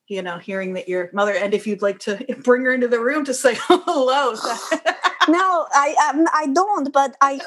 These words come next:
Speaker 2: heard her. She knows that I'm doing this really important interview, but I heard her work the blender.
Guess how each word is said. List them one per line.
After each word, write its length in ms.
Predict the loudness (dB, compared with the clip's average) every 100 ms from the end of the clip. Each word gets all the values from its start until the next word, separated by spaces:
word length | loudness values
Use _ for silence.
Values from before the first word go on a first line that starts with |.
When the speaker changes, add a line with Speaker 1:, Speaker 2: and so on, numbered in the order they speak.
| 0
Speaker 2:
heard 260 | 0 0
her. 180 | -2 -2
She 280 | -4 -2 0
knows 340 | 0 0 0 0
that 100 | 0
I'm 220 | 0 -2
doing 240 | -2 0
this 180 | -2 -2 -4
really 320 | 2 2 0
important 400 | -4 -2 0 0
interview, 420 | -2 0 0 0 -4 -12 0
but 180 | 2 4
I 240 | 2 0 -6 0
heard 240 | 0 0 -2 0
her 220 | 0 -2 _ _ _
work 380 | -6 -2 -2 -2
the 80 | -4
blender. 500 | 0 -2 -2 -8